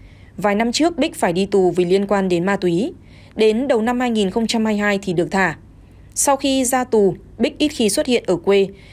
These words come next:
nên chúng tôi cũng không biết Bích làm công việc gì. Thời gian gần đây, bố của Bích lâm bệnh nặng, không biết lần phạm tội này Bích còn cơ hội để về gặp bố nữa hay không.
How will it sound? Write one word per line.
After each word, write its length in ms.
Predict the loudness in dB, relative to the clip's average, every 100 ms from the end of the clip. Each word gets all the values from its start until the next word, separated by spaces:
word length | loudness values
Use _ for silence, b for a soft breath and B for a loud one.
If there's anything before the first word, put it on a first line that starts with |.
| B
nên 240 | 0 2 0
chúng 220 | -2 0
tôi 240 | 2 2
cũng 200 | 0 -4
không 180 | -2 0
biết 240 | 0 0
Bích 160 | -2 -2
làm 160 | -4 0
công 160 | 0
việc 160 | 0 0
gì. 220 | 0 0 B B B B B B
Thời 120 | -2
gian 220 | 0 0 0
gần 180 | 0
đây, 260 | 2 2 0 -4 -2
bố 140 | 0
của 140 | 0 -2
Bích 240 | -2 -2
lâm 200 | -2 0
bệnh 180 | -2 -2
nặng, 180 | -4 -4 B B B
không 180 | -4 0
biết 160 | 0
lần 220 | 0 -2 0
phạm 180 | -2
tội 140 | -2 -2
này 220 | -2 -2
Bích 200 | -4 -2
còn 200 | -2 0
cơ 140 | 0
hội 220 | 0 0 0
để 120 | -2
về 160 | 0 0
gặp 140 | -2 -2
bố 140 | 0
nữa 120 | 2
hay 100 | 0
không. 240 | 0 -2